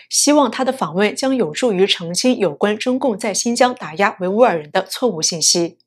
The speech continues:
王毅还要求巴切莱特帮助北京终止谣言，为此，他特向巴切莱特女士赠送了一本习近平总书记的书。据中共官媒观察网报道，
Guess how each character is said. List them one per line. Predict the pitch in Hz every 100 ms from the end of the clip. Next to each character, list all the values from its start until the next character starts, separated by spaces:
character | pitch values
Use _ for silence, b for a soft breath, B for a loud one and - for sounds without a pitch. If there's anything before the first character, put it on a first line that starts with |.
| _ _ _ _ _ _ _ _ _ _ _ _
王 | 185 170
毅 | 196 233
还 | 196 170
要 | 185 220
求 | 233 -
巴 | 165 214
切 | 220 220
莱 | 175 151
特 | - 202
帮 | - 240
助 | 254 233
北 | 165
京 | 147 202 202
终 | - 247
止 | 247 165
谣 | 156 170
言， | 170 160 156 _ _
为 | 208 190
此， | - - 175 B B
他 | - 247
特 | - 247
向 | - 247
巴 | - 226
切 | -
莱 | 208 156
特 | - 233
女 | 185 165
士 | - 202
赠 | - 240
送 | 208 220
了 | 196
一 | 214
本 | 185 160
习 | - 175
近 | 233 220
平 | 190
总 | 196 160
书 | - 190
记 | 208
的 | 175
书。 | - 185 180 - B B B B -
据 | 254 196
中 | 247
共 | 269 202
官 | 226 233
媒 | 170
观 | 170 226
察 | - 190
网 | 170
报 | 160 190
道， | 185 165